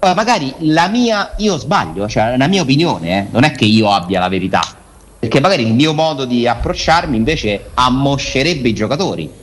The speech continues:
Può essere, finora sta funzionando così ed è super positivo. Io però, permettetemi, un po' di timore. Io un po' di timore ce l'ho,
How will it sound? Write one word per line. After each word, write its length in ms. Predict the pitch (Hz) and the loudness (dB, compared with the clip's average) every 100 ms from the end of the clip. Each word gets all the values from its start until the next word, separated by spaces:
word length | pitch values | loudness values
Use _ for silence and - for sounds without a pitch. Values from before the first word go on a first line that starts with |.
| - - - - - - | -20 -20 -20 -20 -20 -2
Può 160 | 196 254 | 4 4
essere, 380 | 262 - 190 - | 2 -2 -4 0
finora 580 | 214 254 302 285 277 - - - | 2 2 2 0 -4 -8 -20 -20
sta 240 | - 151 | -4 -2
funzionando 800 | 147 170 165 - 165 160 151 131 | 0 2 0 2 2 2 2 -2
così 320 | 117 110 90 - - - - - - | -2 -4 -6 -6 -18 -20 -20 -18 -8
ed 200 | - 120 | -2 0
è 240 | 123 123 - | 2 0 -4
super 580 | - - 202 202 160 139 | -8 0 2 2 0 -2
positivo. 680 | 147 113 104 92 76 76 - - - | -2 -2 0 0 0 -4 -8 -20 0
Io 240 | 202 208 | 4 4
però, 280 | 143 156 120 | 4 0 -2
permettetemi, 680 | - 131 175 185 185 190 110 | -4 -2 -2 -2 -2 -2 -4
un 100 | 98 | -2
po' 160 | 147 165 | -2 -2
di 160 | 120 | -2
timore. 600 | 104 135 113 85 78 - - - - - | 0 0 0 -4 -8 -12 -20 -20 -20 0
Io 140 | 170 | 0
un 100 | 135 | 2
po' 140 | 208 220 | 2 2
di 120 | 220 | 2
timore 300 | 233 208 120 | 2 2 0
ce 140 | - | -2
l'ho, 160 | 87 | -4